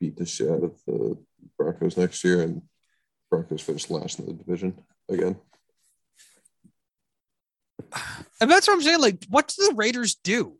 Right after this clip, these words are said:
Speaker 2: Like, the Raiders either have to make a big splash or tear down. Like, no matter how good you are, it's, it'd be, it would be ridiculous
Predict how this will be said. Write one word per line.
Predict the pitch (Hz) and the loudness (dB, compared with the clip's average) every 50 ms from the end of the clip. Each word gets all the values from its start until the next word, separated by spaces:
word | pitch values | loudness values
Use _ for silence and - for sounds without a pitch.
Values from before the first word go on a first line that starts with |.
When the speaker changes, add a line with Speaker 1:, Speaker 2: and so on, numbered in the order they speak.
| _ - | _ -4
Speaker 2:
Like, | 170 180 | -2 2
the | 180 226 | 2 6
Raiders | 240 269 302 339 302 | 6 6 6 6 4
either | 294 269 262 240 214 | 4 4 4 2 2
have | 175 214 214 214 | 2 2 0 0
to | 208 175 | -2 -4
make | 156 160 196 - - | -4 -4 -4 -4 -4
a | 170 | -6
big | 127 - 170 175 165 - | 0 0 0 0 2 0
splash | - - - - 143 190 208 190 165 160 147 - - - - | -2 -4 -2 0 0 2 4 4 4 4 2 0 -4 -6 -8
or | - 139 143 - _ | -12 -12 -12 -6 _
tear | - - - 156 180 185 175 | -4 -2 0 0 0 0 -2
down. | 123 - 123 170 226 214 113 - 50 _ _ _ _ _ _ _ _ _ _ _ _ _ _ _ _ _ _ _ _ _ _ _ _ _ - - | -4 -4 -4 -2 -2 -4 -4 -6 -12 _ _ _ _ _ _ _ _ _ _ _ _ _ _ _ _ _ _ _ _ _ _ _ _ _ 0 2
Like, | 220 233 - _ _ - | 2 2 2 _ _ -2
no | 220 240 294 330 | 4 6 6 8
matter | 349 349 330 277 226 | 8 6 6 6 4
how | 196 170 156 160 214 247 269 254 | 2 0 2 2 4 4 4 4
good | 196 160 196 233 240 190 | 2 -2 -4 -4 -4 -4
you | 165 175 185 175 165 | -4 -4 -2 0 2
are, | 160 190 165 117 80 58 - _ _ _ _ _ _ _ _ _ _ _ _ _ _ _ _ _ _ _ _ _ _ _ _ _ _ _ _ - _ _ | 2 2 0 0 -2 -8 -14 _ _ _ _ _ _ _ _ _ _ _ _ _ _ _ _ _ _ _ _ _ _ _ _ _ _ _ _ -20 _ _
it's, | 240 294 277 - - - _ - - - - - - - - _ _ _ - - 247 - | 0 2 2 0 -4 -6 _ -20 -20 -16 -14 -16 -14 -16 -18 _ _ _ -14 -14 -4 0
it'd | 262 294 262 | 0 0 2
be, | 285 277 262 220 202 - - | 2 2 2 0 -4 -6 -8
it | 247 262 | -6 -4
would | 285 294 208 | -4 -4 -2
be | 208 233 220 185 170 143 135 135 | -2 -4 -4 -4 -8 -12 -6 -4
ridiculous | 180 190 160 139 _ _ _ - 185 208 214 - - 196 190 180 151 120 107 107 - - - - - | -2 -2 -2 -4 _ _ _ 2 2 2 2 2 0 2 2 2 2 -2 -4 -4 -2 -2 -2 -4 -6